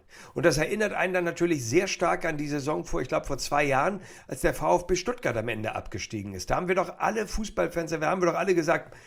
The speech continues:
geile Mischung, ne? Da haben die einen Didavi gehabt und einen, äh, Maxim und so weiter, so junge, kreative Spieler. Da haben sie auch einen Gentner und so, da haben sie auch ein paar ältere Spieler gehabt.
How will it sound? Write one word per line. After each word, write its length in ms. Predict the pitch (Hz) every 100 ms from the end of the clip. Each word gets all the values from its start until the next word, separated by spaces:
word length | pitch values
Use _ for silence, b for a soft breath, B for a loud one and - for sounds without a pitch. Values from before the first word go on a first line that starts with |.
| B _
geile 320 | 135 139 127
Mischung, 480 | 135 175 - 156 143
ne? 160 | 139 165
Da 180 | 120 107
haben 180 | 139
die 80 | 135
einen 180 | 131 131
Didavi 560 | 139 127 120 143 131 139
gehabt 500 | 135 120 131 135 135
und 280 | 127 135
einen, 260 | 127 127 123
äh, 300 | 120 120 117 123 - - 139
Maxim 680 | 131 131 131 - 175 180 170
und 100 | 151
so 120 | 131
weiter, 260 | 139 143 143
so 160 | 131 123 B B -
junge, 280 | 190 190 165
kreative 560 | 160 156 135 160 151
Spieler. 440 | 123 196 190 170 160
Da 100 | 135
haben 100 | 151
sie 120 | 143
auch 240 | 131 135
einen 200 | 147 127 120
Gentner 340 | 160 170 147
und 80 | 139
so, 80 | 143
da 100 | 135
haben 120 | 143
sie 80 | 139
auch 120 | 139
ein 100 | 131
paar 120 | 135
ältere 320 | 180 180 156
Spieler 300 | 139 175 151
gehabt. 260 | 143 143